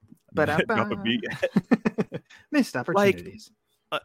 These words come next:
Speaker 1: and, and maybe, and maybe they just wouldn't sell. I don't know. I'm just thinking, man, how cool would it have been, like, when Kenner took over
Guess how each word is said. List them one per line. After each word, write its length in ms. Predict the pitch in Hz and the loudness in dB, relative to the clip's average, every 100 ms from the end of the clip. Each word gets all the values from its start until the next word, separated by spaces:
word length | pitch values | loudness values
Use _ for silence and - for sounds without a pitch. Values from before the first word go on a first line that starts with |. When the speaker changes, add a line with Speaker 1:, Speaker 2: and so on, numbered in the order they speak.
| - - - | -10 -14 -12
Speaker 1:
and, 140 | - 175 | -8 -4
and 160 | 151 | 0
maybe, 220 | 151 143 139 | 2 2 2
and 80 | |
maybe 180 | 135 113 | 2 0
they 100 | 95 | -2
just 200 | 82 - | -6 -12
wouldn't 180 | 80 78 | -16 -14
sell. 300 | - 80 82 | -10 -8 -8
I 100 | 101 | -10
don't 160 | 87 82 | -12 -12
know. 200 | 82 85 - | -12 -14 -12
I'm 100 | 143 | -12
just 220 | 135 - | -10 -6
thinking, 280 | 123 107 107 147 | -4 -4 -6 -8
man, 340 | 170 160 135 | -8 -6 -6
how 240 | - 180 214 | -6 -10 -12
cool 440 | - - 101 90 | -12 -10 -6 -4
would 140 | 92 - | -4 -4
it 40 | |
have 220 | 95 87 | -8 -8
been, 320 | 92 87 80 - _ _ _ _ _ | -6 -6 -8 -14 _ _ _ _ _
like, 220 | 92 90 - _ _ _ _ _ - | -8 -8 -10 _ _ _ _ _ -6
when 520 | 107 101 95 90 - - | -4 -2 -4 -6 -10 -8
Kenner 320 | 156 160 156 | -4 -4 -4
took 220 | - 110 | -6 -4
over 480 | 98 87 85 85 | -4 -4 -6 -8